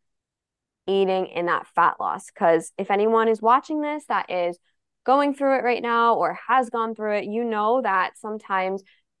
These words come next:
we get that belly fat. Um, I know my mom struggled with that a little bit. Um, we get that deep visceral fat, which we don't like. Um, and that's because we're losing our progesterone, and progesterone kinda has a job to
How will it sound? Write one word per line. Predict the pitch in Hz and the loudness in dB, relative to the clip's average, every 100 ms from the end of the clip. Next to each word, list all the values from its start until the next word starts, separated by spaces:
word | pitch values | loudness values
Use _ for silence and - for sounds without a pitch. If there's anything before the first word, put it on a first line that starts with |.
| _ | _
we | - | -6
get | 196 190 | -4 0
that | 175 185 | 0 2
belly | 180 165 214 | 2 2 0
fat. | 240 285 311 359 - _ _ | 0 2 4 2 0 _ _
Um, | 196 180 | -4 -2
I | 185 | -2
know | 185 | -2
my | 185 175 | -2 -2
mom | 165 165 | -2 -4
struggled | 185 202 190 190 | -4 -4 -2 -2
with | 196 | 0
that | 196 - | 0 0
a | |
little | 196 208 | -2 -2
bit. | 220 247 269 - _ _ _ | 4 4 4 -4 _ _ _
Um, | 202 190 180 175 | -2 0 0 0
we | 190 | -2
get | 190 190 | -4 -2
that | 185 - | -2 -4
deep | - 214 214 - | -10 -8 -8 -2
visceral | 185 - 180 175 | -2 0 -4 -2
fat, | 170 170 - | 0 -2 -2
which | 175 - | -6 -4
we | |
don't | 175 170 | -2 -2
like. | 160 - - _ _ - | 0 -2 -4 _ _ -4
Um, | 180 165 160 165 190 _ _ - | 0 0 -2 -6 -10 _ _ -4
and | 190 185 | -2 0
that's | 180 190 | 0 -2
because | 208 196 190 | -10 -6 -6
we're | 180 180 | -4 -4
losing | 180 185 170 | -4 -4 -6
our | 170 | -6
progesterone, | 180 175 180 - 240 254 285 | -4 -4 -4 -4 -2 0 -2
and | - 196 | -4 -8
progesterone | 185 185 180 - 180 175 | -4 -4 -4 -6 -6 -6
kinda | 180 196 190 | -6 -6 -4
has | 175 170 | -4 -4
a | |
job | 165 165 160 - _ _ _ _ - | -4 0 2 0 _ _ _ _ -12
to | - 190 170 175 | -2 0 0 -4